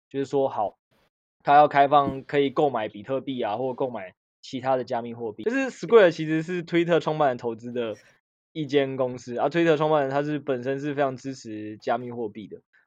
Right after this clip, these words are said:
然后他那时候就，就是先开放了 Square 可以让民众去买比特币等加密货币，然后原本这个在支付界大家就是也是持，持观望态度，没那么看好，然后基本上你也知道资本世界就是这样，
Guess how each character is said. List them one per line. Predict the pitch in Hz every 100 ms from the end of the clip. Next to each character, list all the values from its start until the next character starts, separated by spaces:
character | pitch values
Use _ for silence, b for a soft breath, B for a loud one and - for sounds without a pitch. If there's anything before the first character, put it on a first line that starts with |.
| -
然 | 123
后 | 147 151 147 143
他 | 147
那 | 147 147
时 | 135
候 | 139
就， | 139 139 135 - _ _ _ -
就 | 147
是 | 156 151
先 | 143 160
开 | 160 160
放 | 160
了 | 151
Square | 139 139 151 139
可 | 127 139
以 |
让 | 135 135 135 123
民 | 123 127
众 | 143 135
去 | 143
买 | 135 101 98
比 | 90 110
特 | 107 135
币 | 135 127
等 | 113 92
加 | 95 113
密 | 113 110
货 | 113
币， | 104 104 - b b
然 | - 160
后 |
原 | 196
本 | 202 156
这 | 185
个 |
在 | 175
支 | 160 160 165
付 | 170
界 | 151 156
大 | 147
家 | 143
就 | 139
是 | 139 143
也 | 120 113
是 | 139
持， | 135 117
持 | - - 135
观 | 131 131
望 | 135 127
态 | 127
度， | 120 117
没 | 104
那 | 117
么 | 107
看 | 110
好， | 95 - _ b -
然 | 151
后 |
基 | 185 240
本 | 165
上 | 190 180 151
你 |
也 | 151
知 | 139
道 | 143
资 | 143 165
本 | 139
世 | 123 139
界 | 139
就 | 131
是 |
这 | 120
样， | 110